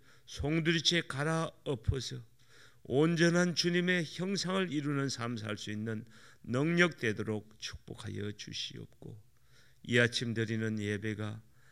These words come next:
아버지 하나님께 상달되는 아름다운 예배 되도록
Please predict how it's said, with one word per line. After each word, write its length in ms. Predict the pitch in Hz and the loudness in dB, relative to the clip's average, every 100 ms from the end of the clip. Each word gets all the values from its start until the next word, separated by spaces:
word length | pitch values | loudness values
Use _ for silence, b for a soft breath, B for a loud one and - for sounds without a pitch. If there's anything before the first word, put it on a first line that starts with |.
| b | b
아버지 400 | - 120 127 123 | -2 0 2 2
하나님께 600 | 135 135 139 139 135 147 | 4 4 4 2 0 0
상달되는 920 | 139 - 143 165 160 151 120 110 110 110 B B B B | 0 0 -4 -2 0 0 -2 -4 -6 -12 B B B B
아름다운 680 | 110 127 151 160 165 170 165 | 2 4 4 4 2 2 2
예배 300 | 107 104 98 | 0 0 -2
되도록 520 | 98 92 98 101 | -4 -4 -4 -6